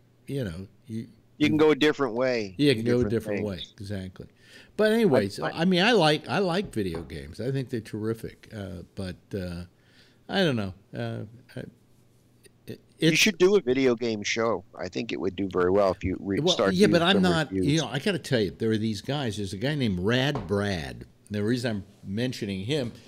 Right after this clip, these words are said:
Speaker 1: is because he's played all these Tomb Raider games. And then what he does is he goes on YouTube and he shows you, he plays through the entire game on YouTube.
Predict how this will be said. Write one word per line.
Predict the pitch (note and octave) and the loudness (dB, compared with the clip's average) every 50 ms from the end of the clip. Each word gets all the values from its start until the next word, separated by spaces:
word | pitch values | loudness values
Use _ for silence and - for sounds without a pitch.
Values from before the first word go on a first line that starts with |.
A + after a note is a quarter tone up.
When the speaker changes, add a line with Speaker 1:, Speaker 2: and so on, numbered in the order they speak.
| - - - - - | -20 -20 -20 -16 -10
Speaker 1:
is | - A2+ - | -10 -10 -2
because | - B2 A#2 - - C3 A#2+ - | -2 -2 0 2 0 0 0 2
he's | - F3 G#3+ G#3 E3 | 0 0 0 0 -4
played | - - - - - E3+ E3+ E3+ E3 C#3 | -6 -12 -12 -4 -2 0 2 2 2 2
all | A#2+ A#2+ A#2+ | 2 2 2
these | A#2 B2 A2+ - | 2 0 -4 -4
Tomb | - - G#3 A#3 G#3 D#3+ | -2 -2 0 0 2 0
Raider | A#2+ G2+ F2+ D#2+ D#2 | 0 0 -2 -2 -6
games. | B1+ C2 F2 D#2 C#2 A#1+ G#1 - - A2+ | -10 -8 -10 -10 -10 -10 -14 -12 -8 -6
And | G#2+ | -2
then | G#2+ G#2+ A2 | -2 0 0
what | A2+ A2 | 0 0
he | - A#3 C#4 | 0 -2 -4
does | C#4+ D#3+ C3 G#2+ G2+ G2 G2 | -2 -2 -2 -2 -2 -4 -6
is | G#2 G2 | -10 -8
he | - G3+ | -8 -8
goes | G3 D#3 D3 C3 B2 A#2 G#2 A2+ | -4 0 0 0 0 0 0 -2
on | G#2 G#2 G#2 | -4 -2 -2
YouTube | A2+ F3 C4 C4+ - - - G2+ E2 E2 F#2+ - - - - - - - _ _ _ | -2 -2 -2 -2 -4 -4 -4 -4 -4 -4 -8 -12 -16 -20 -20 -20 -20 -20 _ _ _
and | - B2+ B2+ A#2+ A#2 A2 - - | 0 0 0 0 -2 -4 -8 -14
he | - - F3 E3 | -4 -2 -2 0
shows | - - - F#3 F#3+ G3+ G3+ C#3 | 0 0 0 2 4 4 2 2
you, | C3 A2+ | 0 -2
he | C#3 D#3 | -2 -2
plays | - - F3+ G3 A3 G#3+ E3 - - | -4 -4 -2 0 2 2 0 0 -4
through | - - - G3+ G#3+ F#3+ D#3 | -10 -4 -2 2 2 2 2
the | A#2+ B2+ B2+ C3+ | 2 0 -2 -2
entire | C3+ C3+ - - C#3+ C#3+ C#3 C3+ C3 | -2 -4 -4 -2 -2 0 0 0 -2
game | A#2+ B2+ D#3 F3+ F#3+ D3+ A2+ A2 | -2 -2 -2 -2 -2 -2 -2 -2
on | A2 A#2+ C3 | 0 0 0
YouTube. | C3+ D3 G3+ A3 - - - E2 - | 0 0 0 -2 -2 -4 -6 -6 -6